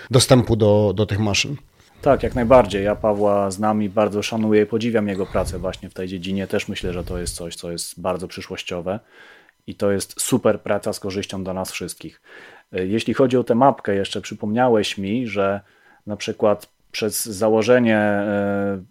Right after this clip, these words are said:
Speaker 2: oddziału bydgoskiego grupy PyData doprowadziliśmy do tego, że jak sobie wejdziesz na stronę pydata org, to wśród tych tam wszystkich miejsc, które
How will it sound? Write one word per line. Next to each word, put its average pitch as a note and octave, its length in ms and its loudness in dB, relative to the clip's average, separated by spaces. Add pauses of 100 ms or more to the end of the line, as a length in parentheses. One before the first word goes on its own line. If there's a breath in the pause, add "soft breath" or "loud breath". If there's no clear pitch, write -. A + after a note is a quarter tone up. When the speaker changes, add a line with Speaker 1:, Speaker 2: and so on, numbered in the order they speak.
(120)
Speaker 2:
oddziału A#2 300 4
bydgoskiego G#2 640 0
grupy G2+ 260 -6
PyData G#2 680 -2 (360)
doprowadziliśmy A2+ 720 0
do G#2+ 120 -2
tego, G2 320 2
że G#2+ 100 0
jak G2+ 100 -2
sobie G#2 200 -2
wejdziesz G#2+ 360 0
na G#2 80 -8
stronę G#2+ 300 -4
pydata G2 480 -4
org, F#2 420 -4 (200)
to G#2 120 -8
wśród A2 280 -6
tych G#2 160 -2
tam F#2+ 400 -4 (500)
wszystkich A2+ 420 -6
miejsc, G2+ 520 -2
które F#2+ 440 -2